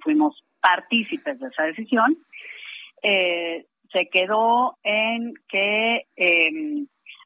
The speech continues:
pues, hará un esfuerzo de parte de la dirigencia de separar lo que es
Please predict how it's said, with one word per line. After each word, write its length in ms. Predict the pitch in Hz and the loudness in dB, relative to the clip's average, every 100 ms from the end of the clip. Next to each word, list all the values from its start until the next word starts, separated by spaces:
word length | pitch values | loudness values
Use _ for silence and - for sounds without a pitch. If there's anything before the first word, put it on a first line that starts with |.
| - | -4
pues, 240 | 175 - | -2 2
hará 440 | 170 180 185 190 | 4 4 4 2
un 440 | 185 185 185 185 - | -4 -10 -14 -10 -10
esfuerzo 800 | - - 247 247 269 320 330 - | -8 0 2 2 2 2 2 0
de 260 | 180 165 147 _ - | -4 -4 -4 _ -12
parte 240 | 156 - | -10 -4
de 60 | 185 | 0
la 100 | 180 | 0
dirigencia 720 | 185 196 226 226 220 262 269 | -2 -4 0 0 0 2 2
de 320 | 202 190 202 202 | 2 -2 -2 -4
separar 400 | 165 - 160 185 | -4 0 2 2
lo 160 | 185 160 | 0 -4
que 320 | 156 156 | -2 0
es 80 | 160 | 0